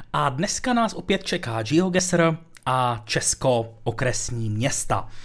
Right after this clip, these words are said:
Je to už sedmý díl téhle hry, no a já samozřejmě jako vždycky vyjádřím přání, aby byla hra hodná a nalosovala mi pokud možno co nejméně míst,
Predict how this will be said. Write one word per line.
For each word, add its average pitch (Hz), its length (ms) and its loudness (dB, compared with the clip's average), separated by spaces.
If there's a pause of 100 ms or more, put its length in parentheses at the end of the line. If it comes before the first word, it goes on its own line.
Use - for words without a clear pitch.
(300)
Je 175 100 0
to 180 100 2
už 220 300 0
sedmý 214 600 4
díl 120 560 0 (120)
téhle 123 380 2
hry, 120 340 -2 (440)
no 165 260 2
a 185 400 4 (240)
já 160 140 0
samozřejmě 170 460 0
jako 160 160 0
vždycky 139 760 0 (140)
vyjádřím 131 640 -2
přání, 127 680 0 (380)
aby 143 460 4 (440)
byla 143 300 4
hra 120 220 0
hodná 135 680 2 (240)
a 135 60 0
nalosovala 147 640 4
mi 147 120 -2 (100)
pokud 247 300 -2
možno 175 320 0
co 170 180 -2
nejméně 156 500 4
míst, 127 420 -2